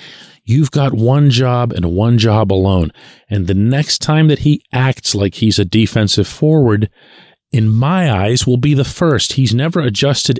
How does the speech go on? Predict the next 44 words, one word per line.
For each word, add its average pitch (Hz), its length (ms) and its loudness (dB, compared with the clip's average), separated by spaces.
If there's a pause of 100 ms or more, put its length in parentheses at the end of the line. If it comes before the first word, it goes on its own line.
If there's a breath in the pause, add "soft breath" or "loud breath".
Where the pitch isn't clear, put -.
(120)
anything 151 560 0 (200 loud breath)
to 101 120 -2
his 113 260 0
age. 165 460 0
It's - 180 -4
almost 165 320 0
as 151 120 0
if 156 120 -2
he 160 160 -2
still 156 300 0
thinks 127 300 0
he's 143 240 0
twenty-four 139 520 0
years 131 300 4
old 139 240 0
with 110 140 0
the 120 100 -6
Kings 143 480 0 (340 loud breath)
and 123 120 0
is 113 100 0
out 113 200 0
there 139 160 2
to 139 60 0
just - 280 -2
score. 196 560 0 (1160)
Because 127 300 -2
if 117 140 -2
we're 165 120 0
being 196 300 2
honest 165 420 2
here, - 280 -2 (600 soft breath)
the 98 280 -4 (100)
defensive 139 720 0
lapses 92 680 -4
that - 140 -6
he's 107 220 0
had 147 300 0
don't - 240 -16
have 120 160 -4
anything 117 400 -4
to - 140 -8
do 101 200 0
with 95 220 2
age. - 580 -4